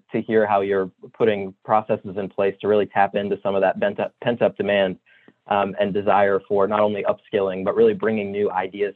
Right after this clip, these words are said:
to the business on a regular basis. Um, related to that, Mike,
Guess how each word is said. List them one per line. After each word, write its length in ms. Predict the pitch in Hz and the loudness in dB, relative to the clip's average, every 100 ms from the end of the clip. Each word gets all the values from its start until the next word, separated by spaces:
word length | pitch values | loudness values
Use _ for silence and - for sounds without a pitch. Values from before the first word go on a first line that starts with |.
| - | -10
to 60 | |
the 80 | 92 | -4
business 320 | 117 113 92 - | -2 -2 -4 -6
on 100 | 87 | -6
a 40 | |
regular 340 | 87 85 87 87 | -4 -2 -4 -4
basis. 360 | 90 - 87 - _ - - _ _ _ | -6 -6 -10 -12 _ -20 -20 _ _ _
Um, 400 | - 107 101 98 - _ _ _ _ _ _ - - - _ _ _ | 0 4 4 2 -8 _ _ _ _ _ _ -20 -20 -20 _ _ _
related 520 | 123 135 139 156 180 - | 0 2 4 2 0 0
to 80 | 120 | 0
that, 300 | 107 98 98 | 2 2 0
Mike, 320 | - 104 104 | -4 -2 -2